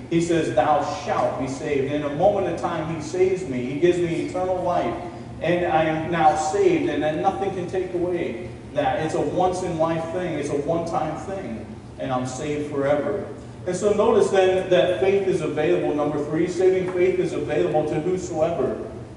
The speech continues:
Again, we see in verses number eleven through thirteen, the Scripture saith, "Whosoever believeth on Him shall not be ashamed."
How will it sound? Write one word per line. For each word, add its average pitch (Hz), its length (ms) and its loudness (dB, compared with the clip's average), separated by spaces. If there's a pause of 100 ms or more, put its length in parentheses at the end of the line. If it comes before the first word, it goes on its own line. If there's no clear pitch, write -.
Again, 156 280 0
we 156 80 0
see 170 200 0
in 156 80 0
verses 156 320 -2
number 156 260 2
eleven 147 380 6
through 147 180 -2
thirteen, 156 520 -2
the 139 60 -2
Scripture 175 380 0
saith, 170 420 -2
"Whosoever - 580 0
believeth 170 520 -2
on 147 260 0
Him 127 320 -6 (480)
shall - 460 0
not - 360 0
be 135 140 2
ashamed." 131 560 -2